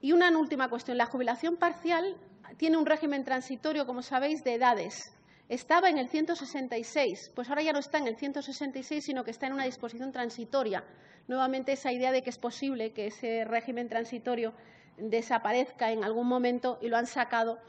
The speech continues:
como disposición transitoria, pero si comparáis el texto, el contenido ahora mismo ya no es el mismo.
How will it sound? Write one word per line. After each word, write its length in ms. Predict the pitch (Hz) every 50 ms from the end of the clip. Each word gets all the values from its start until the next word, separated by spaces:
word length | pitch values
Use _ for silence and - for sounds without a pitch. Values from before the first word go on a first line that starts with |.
| - - - -
como 200 | 262 240 247 254
disposición 540 | 254 240 - 233 226 - 220 - 233 226
transitoria, 680 | 220 - 202 208 - 247 226 - 277 285 240 202 - -
pero 220 | - 214 214 208 - -
si 160 | - - 220
comparáis 480 | - 214 208 208 208 214 226 240 240
el 120 | - 254 220
texto, 320 | 226 233 226 - - 240
el 100 | 233 226
contenido 560 | - 220 214 214 214 214 214 214 214 220 220 - - - - - _ -
ahora 220 | - 226 220 208
mismo 420 | 208 220 214 208 226 220 220 208 -
ya 200 | 226 214 226 214
no 120 | 214 214 202
es 180 | 185 - -
el 100 | 196 180
mismo. 260 | 185 120 - - -